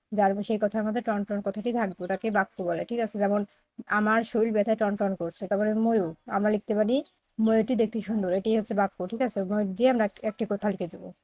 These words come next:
তো এটাগুলো কিন্তু তোমাদের পরীক্ষায় পাঁচ নাম্বার বা চার নাম্বারে আসে। তো এই বাক্যগুলো তোমরা পড়বা, এটা কিন্তু খুবই ইম্পর্টেন্ট।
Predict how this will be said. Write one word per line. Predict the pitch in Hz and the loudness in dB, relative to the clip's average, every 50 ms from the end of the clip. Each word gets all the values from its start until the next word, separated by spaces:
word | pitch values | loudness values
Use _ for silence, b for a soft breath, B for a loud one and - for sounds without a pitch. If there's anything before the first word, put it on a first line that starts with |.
| _ | _
তো | - - | -6 -4
এটাগুলো | 185 196 202 202 202 185 208 196 | -2 0 0 0 2 2 2 0
কিন্তু | 220 220 202 | 0 0 2
তোমাদের | 214 208 202 196 214 202 | 2 2 2 2 0 0
পরীক্ষায় | - 202 202 - 226 220 220 | 0 0 0 2 2 0 2
পাঁচ | 220 202 196 - | 2 -2 -2 -2
নাম্বার | 214 202 196 196 214 214 | -2 -2 0 2 2 2
বা | 196 196 | 2 0
চার | - 220 202 196 | -2 -4 -4 -4
নাম্বারে | 190 185 185 190 196 196 | -4 -4 -4 -2 0 0
আসে। | 190 190 - - 175 165 - B B B B B B _ _ - | 0 -2 -4 -8 -14 -14 -14 B B B B B B _ _ -8
তো | - 214 196 196 208 | -4 0 0 2 2
এই | - 208 208 214 | 2 2 2 4
বাক্যগুলো | 208 202 202 - 220 196 214 208 | 4 2 2 2 -2 0 0 0
তোমরা | 202 226 208 208 214 | 0 0 2 2 2
পড়বা, | 208 - 208 208 202 202 220 | 2 2 0 0 2 2 2
এটা | 214 208 208 | 2 0 -2
কিন্তু | 202 214 208 208 208 | -2 -2 -2 -2 -2
খুবই | - - 190 214 214 | -4 -4 -2 -2 -2
ইম্পর্টেন্ট। | 208 196 202 202 196 208 214 233 247 | 0 2 0 0 0 2 0 -2 -2